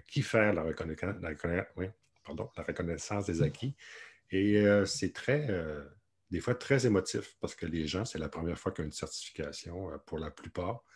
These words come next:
Et, euh, ça crée un sentiment d'appartenance très fort dans les entreprises. Donc, c'est un, c'est un gros projet qui débute pour la, pour la majorité des, euh, des centres de services. Donc, si ça vous intéresse, euh, vous pouvez aller voir ça et on se rencontre, euh,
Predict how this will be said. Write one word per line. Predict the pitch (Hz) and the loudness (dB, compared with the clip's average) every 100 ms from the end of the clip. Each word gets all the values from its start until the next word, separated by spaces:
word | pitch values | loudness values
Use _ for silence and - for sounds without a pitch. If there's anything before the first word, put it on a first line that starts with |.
| - - - _ - | -20 -20 -20 _ -4
Et, | 82 82 85 | 0 2 2
euh, | 82 80 | 0 -2
ça | - - 87 | -2 -2 -2
crée | - 104 104 104 | -2 4 6 8
un | 90 82 | 4 0
sentiment | 78 90 - - 101 | -2 -2 -2 0 0
d'appartenance | 92 85 95 110 - | 0 -2 -2 -4 -2
très | 90 | -4
fort | - 120 | -2 -4
dans | 90 | -4
les | 80 | -6
entreprises. | - - 113 | -8 -8 -8
Donc, | 92 95 - | -6 -8 -2
c'est | 87 | -2
un, | 80 - - - - | -2 -6 -18 -18 -8
c'est | - 90 | 2 4
un | |
gros | 82 110 120 | 6 8 8
projet | 110 92 90 113 | 8 8 8 4
qui | - | 4
débute | 95 85 90 - _ | 4 4 2 -6 _
pour | 92 | 0
la, | 85 78 - _ _ | 0 0 -6 _ _
pour | 87 | -4
la | 80 82 - _ 87 | -2 -4 -12 _ -4
majorité | 85 80 85 78 - 90 | -2 -2 -2 -4 -6 -8
des, | 85 76 76 | -8 -10 -10
euh, | 69 - - _ | -10 -12 -18 _
des | 90 80 | -14 -12
centres | - 80 78 | -10 -10 -10
de | 76 | -12
services. | - - _ - - | -14 -18 _ -18 -14
Donc, | 73 | -10
si | - - | -4 4
ça | 123 | 6
vous | 110 | 8
intéresse, | 104 95 90 131 - - _ - - _ - | 6 4 4 2 0 -10 _ -20 -20 _ -10
euh, | 76 73 | -8 -8
vous | 73 | -8
pouvez | - | -4
aller | 82 | -2
voir | 85 85 | 0 -2
ça | - 131 143 _ | 0 -2 -2 _
et | 87 85 | -2 0
on | 80 | 0
se | 76 - | -4 -8
rencontre, | 78 - 87 87 - | -8 -6 -6 -6 -6
euh, | 80 | -8